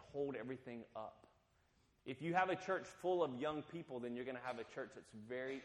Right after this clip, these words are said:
immature. If you have a church full of older people, then you're gonna have a church that doesn't really, um, have the ability to go out and do. But you gotta have that good mix,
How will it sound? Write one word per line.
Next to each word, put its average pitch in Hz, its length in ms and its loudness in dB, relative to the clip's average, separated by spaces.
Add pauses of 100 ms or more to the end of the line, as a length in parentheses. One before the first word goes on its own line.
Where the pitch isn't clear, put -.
immature. 113 580 -6 (760)
If 123 120 -6
you 147 80 4
have 165 120 6
a 156 40 8
church 190 260 4 (100)
full 180 180 8
of 165 100 8 (320)
older 202 440 12
people, 143 360 2
then 135 180 2
you're 135 80 0
gonna 143 120 0
have 139 140 0
a 131 60 -2
church 147 340 0
that 123 160 -10
doesn't 139 360 0
really, 139 360 2 (260)
um, 123 200 2
have 135 200 0
the 131 80 4
ability 127 360 2
to 113 60 -4
go 123 240 4
out 117 200 4
and 113 80 -8 (220)
do. 131 160 0 (540)
But 123 140 -10
you 123 60 -6
gotta 143 200 4
have 139 180 -4
that 123 220 -2
good 123 140 0
mix, 120 280 -4